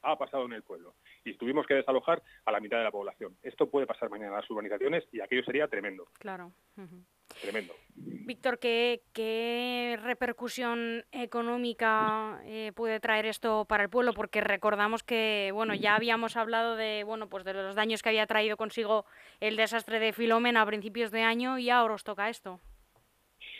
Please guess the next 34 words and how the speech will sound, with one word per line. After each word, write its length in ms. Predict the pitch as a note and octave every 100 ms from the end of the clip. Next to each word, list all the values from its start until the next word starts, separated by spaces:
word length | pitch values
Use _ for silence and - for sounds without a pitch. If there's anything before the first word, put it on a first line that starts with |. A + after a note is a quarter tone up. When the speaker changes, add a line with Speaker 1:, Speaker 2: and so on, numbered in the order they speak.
| - -
Speaker 1:
Bueno, 180 | C#3+ C#3
yo 120 | C3
hablando 240 | C#3+ D#3 D#3
antes 180 | D#3 -
con 120 | C#3+
la 120 | C#3
subdelegada, 540 | C#3 C3 B2+ C3 C#3
con 140 | C3 A#2+
Elena, 640 | B2 C#3 C#3 C3 A#2 G2+
a 20 |
ver, 140 | G#2 A2
entiendo, 460 | G2+ A2+ B2 A#2
el 180 | A2 G#2+
Filomena 480 | _ A2+ A2+ C3+ D3
fue 840 | - C#3 C#3 C3+ C3 C3 B2+ B2
un 140 | A#2 C3
coste 280 | C3+ - B2+
que 100 | A2
pudimos 260 | A2 A#2+
asumir 320 | A#2 A2+ A#2
porque 200 | A#2 G#2
hubo 120 | G2 G#2
mucha 180 | - G2+
gente 300 | G#2 G#2+ G#2+
que 100 | G2
voluntariamente 640 | F#2 F#2+ G2+ G2+ G2+ A#2
cedió 240 | G#2 G2 G2
su 120 | G#2
maquinaria 640 | G2+ F#2+ G2+ G2+ G#2+ A2+
y 40 |
Speaker 2:
Ujú. 120 | A#3 G#2+
Speaker 1:
trabajamos 720 | F#2+ G2+ _ _ - G#2 G2+
vecinos 520 | G2 - G#2+ G#2+ G#2
y, 380 | G2+ G2+ G2 G2